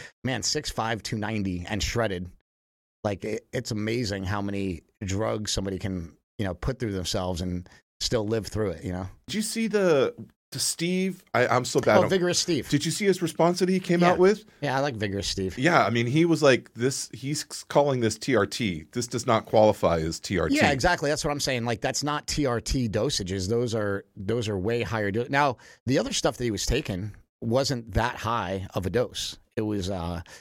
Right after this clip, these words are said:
Speaker 1: it was fairly, um, you know, on the lower end. Um, yeah, I think it was, like, sixty milligrams a deca. Like, it says, like, cruise dose,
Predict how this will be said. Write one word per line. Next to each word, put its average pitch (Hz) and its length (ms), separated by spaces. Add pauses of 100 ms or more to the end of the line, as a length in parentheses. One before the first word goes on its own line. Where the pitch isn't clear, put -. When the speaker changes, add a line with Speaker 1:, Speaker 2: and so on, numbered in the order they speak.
(260)
Speaker 1:
it 113 60
was 107 140
fairly, 110 600
um, 104 360
you 120 100
know, 98 200 (600)
on 113 140
the 101 60
lower 104 300
end. 101 320 (560)
Um, 90 540 (320)
yeah, 110 120
I 104 40
think 120 140
it - 20
was, 95 100
like, 90 160 (300)
sixty - 320
milligrams 104 480
a 92 40
deca. 101 460
Like, 101 140
it - 40
says, 117 200
like, 92 120
cruise 120 340
dose, 110 520